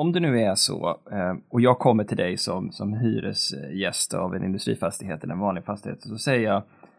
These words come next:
så här, "Vet du, jag har inte behov av hundra procent av lokalen längre, jag vill bara ha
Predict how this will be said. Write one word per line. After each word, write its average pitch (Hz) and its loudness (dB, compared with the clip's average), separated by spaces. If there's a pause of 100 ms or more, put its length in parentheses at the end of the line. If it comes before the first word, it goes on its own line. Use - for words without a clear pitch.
(180)
så - -2
här, 104 2
"Vet 120 -4
du, 131 2
jag 127 6
har 135 8
inte 147 4
behov 147 6
av 170 6
hundra 135 8
procent - 0
av 87 -4
lokalen 92 0
längre, 92 -2
jag 101 0
vill 131 2
bara 143 6
ha 117 0